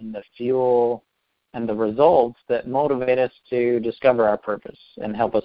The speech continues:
live it, live that purpose. Um, passion also helps us remain per-, uh, persistent and definite in what we're doing. Yeah, that attitude of, "I do this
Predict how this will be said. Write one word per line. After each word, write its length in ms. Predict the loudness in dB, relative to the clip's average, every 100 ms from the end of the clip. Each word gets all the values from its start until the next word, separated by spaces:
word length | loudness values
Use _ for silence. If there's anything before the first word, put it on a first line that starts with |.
| 0
live 260 | 2 2
it, 120 | 0 -6 -14 -10
live 360 | 0 6 6 4
that 180 | -6
purpose. 380 | -8 -12 -12 -20 _ -10
Um, 440 | -4 -2 -2 -4 -8 _ _ _ _ _ _
passion 800 | 2 2 2 -6 -4 -4 -6 -8 0
also 340 | 2 4 0
helps 260 | 0 0 -2
us 100 | -8 -4
remain 500 | -4 -2 -2 -2 -2 0
per-, 320 | 4 4 2 _ -8
uh, 320 | -2 0 0 -6
persistent 640 | -8 -4 -4 -4 -4 -6 -8 _ _ _ _ _ _ _ _ _ -2
and 520 | 2 2 2 -2 -6 -4
definite 540 | 4 4 4 -4 -4 -6
in 140 | -4 0
what 160 | 2
we're 100 | 2
doing. 360 | 2 2 0 -2
Yeah, 200 | -2 -2 _ _ -6
that 200 | -2 4
attitude 540 | 4 4 2 2 4
of, 240 | 2 0 -4 _ _ _ _ 0
"I 120 | 2
do 180 | 4 4
this 180 | 2